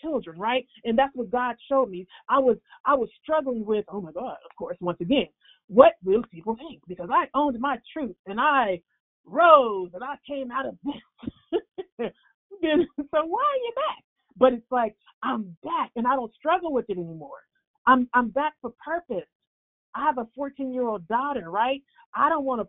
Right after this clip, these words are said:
put my stuff on her so she can have some childhood trauma. I done, I done gave her enough, right? Some childhood trauma that had turned into adult drama. My mother abandoned me and went to move in with my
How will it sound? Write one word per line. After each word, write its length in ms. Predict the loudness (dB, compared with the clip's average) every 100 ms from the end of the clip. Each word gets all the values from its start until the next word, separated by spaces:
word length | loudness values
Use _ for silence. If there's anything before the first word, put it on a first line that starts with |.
| _
put 220 | 0 2
my 300 | 2 2 2 -2 _ _
stuff 200 | -2 -2 -2
on 180 | -8
her 280 | -6 -2 -2 -2
so 100 | -10 -8
she 100 | -10
can 120 | -4
have 220 | 0 0 0
some 180 | -12 -14 -20 -4
childhood 440 | 2 4 4 0 2
trauma. 240 | 0 4
I 120 | 6 4
done, 160 | 2 2
I 80 | 2
done 100 | 4
gave 220 | 4 6
her 100 | 4
enough, 240 | 2 2 4
right? 220 | 2 2 -2 _ -6
Some 140 | -4
childhood 440 | 4 6 6 4 0
trauma 260 | 0 0 2
that 160 | 0 0
had 100 | -4 _
turned 200 | -6 -6
into 200 | -6 -2
adult 340 | -4 2 2 2 0
drama. 240 | 0 2
My 140 | 0
mother 260 | 2 2 0
abandoned 480 | -4 -4 -2 -2 -4
me 100 | -4
and 100 | -2
went 160 | -2 -2
to 40 |
move 220 | -6 -4 -2
in 100 | -2
with 140 | 0
my 120 | 2